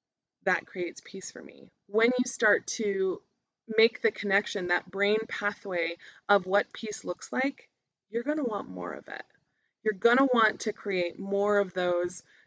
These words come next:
good endorphins, happy feelings, all the stuff. And sometimes you're gonna have to tell somebody no in order to do that. Sometimes you're going to have to set a boundary and recognize, "I don't want to be touched right now.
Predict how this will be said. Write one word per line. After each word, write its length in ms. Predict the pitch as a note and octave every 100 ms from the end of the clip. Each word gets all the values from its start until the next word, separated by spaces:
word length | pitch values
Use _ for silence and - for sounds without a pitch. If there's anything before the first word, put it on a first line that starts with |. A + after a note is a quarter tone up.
| _ -
good 240 | G#3+ A3
endorphins, 680 | - G#3 G3+ F#3+ G3 F#3+ F#3
happy 340 | - G3+ G3+
feelings, 480 | F#3+ F#3+ F3+ F3+ F3+
all 200 | - F3+
the 100 | F3
stuff. 280 | E3+ - F#3
And 160 | F#3 F#3
sometimes 920 | - C4 C4+ C4+ G#3+ F3+ F#3 F#3+ - - - - _ _ _ _
you're 140 | G3+
gonna 180 | G3 F#3+
have 180 | G3 G3+
to 100 | F#3+
tell 200 | - G3
somebody 420 | - F#3 F#3 F3+
no 520 | F#3 G3+ F3+ A2+ - -
in 140 | F#3
order 220 | F3 E3+ E3+
to 160 | -
do 160 | F#3+ F#3+
that. 300 | G3 - -
Sometimes 800 | - B3+ C#4 - F#3+ F3 F#3 - - - -
you're 120 | G#3+
going 280 | A3 G3+ G3+
to 60 |
have 160 | G3 G3+
to 80 | G3+
set 220 | - G3
a 60 | F3+
boundary 500 | F3+ G3+ G#3 F#3 F3
and 100 | F3
recognize, 520 | F3 F#3+ F#3 F3 F3+ _ -
"I 60 | C4+
don't 300 | C#4+ B3+ G3
want 220 | A3 -
to 80 | G3
be 120 | G#3
touched 460 | - - - -
right 200 | - F#2+
now. 340 | F#3 F3 -